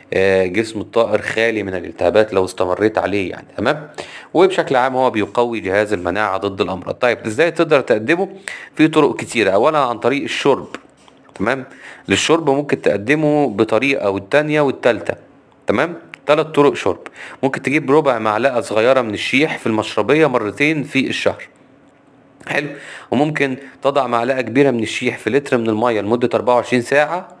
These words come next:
نقع، يعني تنقعهم. تمام؟ وبعد كده نصفي المحلول ونقدمه من سبع لعشر قطرات في المشربية مرة بالأسبوع. من سبع لعشر قطرات في السقاية مرة في الأسبوع.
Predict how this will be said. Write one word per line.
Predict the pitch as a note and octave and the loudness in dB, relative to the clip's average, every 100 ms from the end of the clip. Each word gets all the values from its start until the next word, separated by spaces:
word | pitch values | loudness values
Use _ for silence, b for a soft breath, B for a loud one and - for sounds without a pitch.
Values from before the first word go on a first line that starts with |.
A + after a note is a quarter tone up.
| - - | -8 -2
نقع، | B2+ - A#2 | 0 0 -2
يعني | A#2 C3 D#3+ | 0 0 -4
تنقعهم. | - G#2+ B2 C#3 F3 | -4 -2 0 -2 -2
تمام؟ | A2+ C3 F#3+ B B B | -2 -2 -4 B B B
وبعد | G#2 A2 | -4 -2
كده | C#3 C#3+ | 2 0
نصفي | A#2 C#3+ - | 0 -4 -2
المحلول | B2 A#2+ C3 D3+ | -2 0 0 2
ونقدمه | C3+ A#2 - G#2 G#2+ D#3 F#3 F3 B B B | 2 2 0 -4 -2 0 -2 -4 B B B
من | G#2+ | -2
سبع | - D3+ C3+ | 2 2 2
لعشر | A2 G#2+ C#3+ - D3 B2 | 0 -4 -4 0 0 -2
قطرات | - A2+ A#2 B2 D#3 | -6 -4 0 2 2
في | - | 0
المشربية | A2+ A2 - G#2+ C#3 D#3+ D3 - | -2 0 -2 2 4 4 2 0
مرة | G2+ B2 C#3+ B2+ | -2 0 2 0
بالأسبوع. | A2+ G#2+ - F2 D#2+ - - - - - B B B - | -2 -6 -6 -8 -8 -10 -20 -20 -20 -20 B B B -6
من | G2 | 0
سبع | C#3+ C3+ G#2+ | 2 2 0
لعشر | G2 G#2+ C3+ - | 2 2 2 0
قطرات | F#2+ - G2+ A2 A#2+ G#2+ - | -4 -4 -2 2 2 0 -4
في | - A#2+ A#2+ - | -4 0 0 -2
السقاية | G#2 - A2 B2 C#3 D3 | -6 -4 -2 0 0 0
مرة | A2+ A#2+ A#2+ | -2 0 -2
في | - | -4
الأسبوع. | F#2 - F#2+ | -8 -8 -12